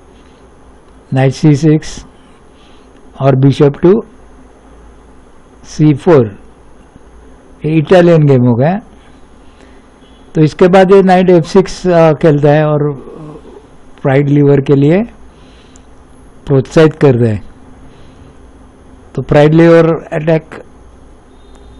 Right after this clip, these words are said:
इस तरीके से होता है, Night, uh, जी फ़ाइव के ऊपर सफेद लेता है और एफ़ seven Pawn को Knight और Bishop दोनों Attack कर रहे हैं, Pride लिवर Attack। अगर Black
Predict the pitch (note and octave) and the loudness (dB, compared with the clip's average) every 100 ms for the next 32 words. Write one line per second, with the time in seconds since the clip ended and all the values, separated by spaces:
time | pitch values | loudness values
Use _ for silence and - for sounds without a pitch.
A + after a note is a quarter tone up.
0 | - - - - - - - - - - | -20 -20 -20 -20 -20 -20 -20 -20 -14 -6
1 | D3 - D#3+ D3+ D#3 D#3 D#3 D#3 D#3+ D#3 | -4 0 0 2 0 0 0 2 0 0
2 | D3 C#3+ - - C#3+ C#3+ C#3 C3+ C#3 - | 0 -2 -6 -2 0 2 2 2 -2 -6
3 | - - B2+ B2 D#3 D3+ - D3+ D3+ D#3+ | -18 -14 -8 0 2 2 0 0 0 -2
4 | D3+ D3 D3+ C#3+ C#3 - - C3 D3+ C#3 | -2 -2 -4 -4 -10 -12 -8 -4 -2 -2
5 | C#3+ C#3 F#3+ F#3 F3 D#3+ - - - - | -2 -2 -2 -4 -6 -8 -16 -20 -20 -20
6 | - - - - C#3+ - E3 D#3+ D#3 D#3 | -20 -20 -12 -4 -4 0 0 0 0 -2
7 | D3+ D3+ F#3+ A#3 - - - D3 C3+ D3 | -2 -2 -2 -2 -4 -18 -10 -4 0 0
8 | D3 D#3+ C#3+ C#3 C3 D3 C#3+ C#3 D3 G#3+ | 0 0 0 0 0 -2 -2 -4 -2 -4
9 | G3+ E3 - C#3 B2 C#3 D3+ D3 C3+ B2+ | -4 -4 -2 -4 -2 -4 -4 -6 -4 -4
10 | B2 A2+ G#2+ G#2+ - - - - - - | -4 -6 -8 -12 -16 -20 -20 -20 -20 -20
11 | _ _ - - - - - - - - | _ _ -20 -20 -20 -20 -20 -20 -20 -20
12 | - - - - _ - D3 D3 F#3+ F#3 | -20 -20 -20 -20 _ -4 -2 2 2 2
13 | - - C#3+ C#3 D#3+ F3+ | -4 -12 -4 0 2 2